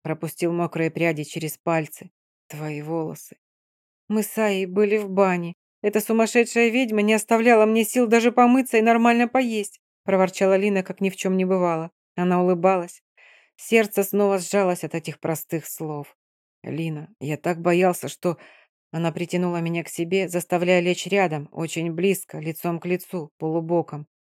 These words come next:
На узкой одноместной койке по-другому не разместишься.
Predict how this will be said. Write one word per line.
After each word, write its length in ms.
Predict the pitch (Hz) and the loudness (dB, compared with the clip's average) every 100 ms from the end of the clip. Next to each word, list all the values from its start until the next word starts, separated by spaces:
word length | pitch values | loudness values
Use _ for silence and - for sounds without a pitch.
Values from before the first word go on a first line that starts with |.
| _ | _
На 160 | 180 185 | 2 4
узкой 320 | 202 - 185 | 2 4 4
одноместной 560 | 180 190 196 185 180 | 4 4 4 2 -2
койке 380 | 180 208 214 156 | 2 4 2 0
по-другому 500 | 151 165 180 185 190 | -4 0 4 4 4
не 100 | 185 | 2
разместишься. 840 | 180 175 180 - 214 214 - 147 | 2 2 0 0 -2 -2 -4 -14